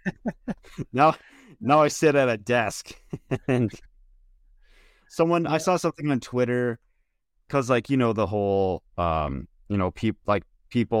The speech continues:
Speaker 1: on TikTok posting their videos of their day, like, their bullshit job, right?
Speaker 2: Mm-hmm.
Speaker 1: Um,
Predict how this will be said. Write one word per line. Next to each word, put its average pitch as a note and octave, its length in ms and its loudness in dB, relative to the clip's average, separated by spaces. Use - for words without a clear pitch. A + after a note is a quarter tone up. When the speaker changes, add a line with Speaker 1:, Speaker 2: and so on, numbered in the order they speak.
Speaker 1:
on G2 160 2
TikTok F#2 560 -4
posting F#2+ 580 -4
their A2 180 0
videos G2+ 360 0
of G2+ 60 -4
their F#2+ 140 -2
day, F#2 380 0
like, F#2 200 -2
their G2 120 -2
bullshit E2+ 460 -4
job, C#2+ 320 -4
right? D#2+ 260 -4
Speaker 2:
Mm-hmm. F#3 640 -4
Speaker 1:
Um, F2+ 500 0